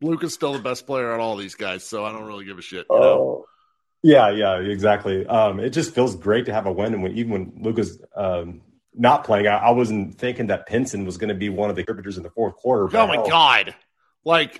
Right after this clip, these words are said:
Speaker 1: I, I, Josh and I barely touched on Pinson. Like, if I'm the Clippers, how mad at, like, I'm mad at everybody that Theo Pinson was the, the reason why the Mavericks held on to that game.
Speaker 2: <laughs>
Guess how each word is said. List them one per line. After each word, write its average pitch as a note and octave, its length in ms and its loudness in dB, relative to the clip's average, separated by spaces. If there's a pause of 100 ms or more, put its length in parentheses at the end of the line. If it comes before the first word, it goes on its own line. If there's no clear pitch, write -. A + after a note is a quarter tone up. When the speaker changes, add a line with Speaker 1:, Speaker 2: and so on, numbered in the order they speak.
Speaker 1:
I, E3 140 0 (420)
I, F3+ 140 4 (360)
Josh G3+ 280 4
and G#3+ 80 -2
I F3+ 60 0
barely D#3+ 340 0
touched B2+ 320 -6
on A2+ 160 -8
Pinson. G#2 420 -12
Like, G#2+ 260 -10
if C#3 140 -8
I'm G#3 200 2
the F#3+ 60 0
Clippers, D3+ 500 -6
how E3+ 200 2
mad D3 320 0
at, A#2+ 200 -6
like, C3 180 -8
I'm F#3+ 160 2
mad F#3 220 4
at B2 60 -4
everybody A#2+ 540 -6
that G2+ 200 -14
Theo A#2+ 180 -8
Pinson G2+ 460 -14
was F2 240 -14
the, F#2+ 100 -18 (320)
the A2+ 80 -16 (140)
reason A2 340 -16
why F#2 220 -10
the F2 80 -14
Mavericks F#2 420 -10
held E2 220 -14
on D2+ 160 -14
to E2 60 -20
that C2+ 180 -16
game. B1 260 -20 (680)
Speaker 2:
<laughs> - 60 -2